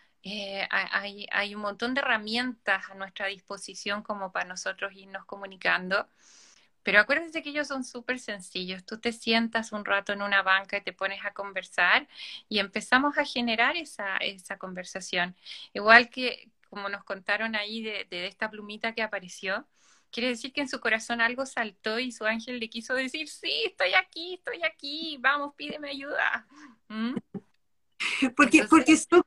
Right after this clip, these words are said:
Speaker 2: como, son como esos, esos perros, yo, bueno, yo tengo un, una pastora alemán que nunca había tenido esta raza, y son perros que necesitan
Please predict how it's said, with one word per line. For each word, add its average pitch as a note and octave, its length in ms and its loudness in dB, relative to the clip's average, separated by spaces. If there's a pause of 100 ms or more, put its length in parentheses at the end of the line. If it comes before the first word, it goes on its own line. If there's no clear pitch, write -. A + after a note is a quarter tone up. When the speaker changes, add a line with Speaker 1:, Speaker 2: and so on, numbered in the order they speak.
Speaker 2:
como, F4 260 10 (280)
son D4 180 6
como E4+ 280 6
esos, D#4+ 420 4
esos C#4 340 0 (100)
perros, C#4 320 6
yo, C4 140 2
bueno, A#3+ 240 4
yo A#3+ 140 8
tengo C4 300 8
un, B3 160 6
una A#3+ 300 8
pastora B3 480 8
alemán A#3+ 460 2 (920)
que G#3+ 240 8
nunca A#3+ 320 8
había B3 180 8
tenido A#3+ 320 8
esta B3 240 8
raza, C#4 420 10
y C4 120 6
son C#4+ 380 4
perros D#4 340 6
que E4 100 8
necesitan D#4 920 8